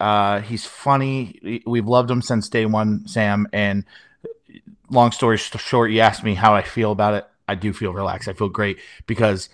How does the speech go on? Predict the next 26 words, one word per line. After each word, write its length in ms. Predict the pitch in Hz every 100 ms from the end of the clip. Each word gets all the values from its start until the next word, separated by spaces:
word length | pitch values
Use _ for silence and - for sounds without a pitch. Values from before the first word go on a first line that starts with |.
| - _ _ _
when 360 | 127 117 127 120
the 120 | 117
tides 300 | - 127 120
are 60 | 117
turned 460 | - 123 113 110 - _ _ _ _
and 480 | - 107 107 104 95 - _
things 240 | - 139 131
are 80 | 113
happening 460 | 104 113 127 123
or 80 | 117
injuries 460 | - 127 120 127 113
are 100 | 101
happening, 520 | 117 120 135 147 135
we're 100 | 120
not 360 | 117 110 92
blinking. 540 | 95 110 101 87 - -
And 220 | 110 104
that 220 | 110 120
is 180 | 98 107
something 320 | - 113 113
the 60 | 104
Dolphins 400 | 92 104 120 101
haven't 340 | 98 101 107
normally 480 | 101 107 127 113 101
historically 540 | 98 104 - 104 - 87
done. 260 | 92 85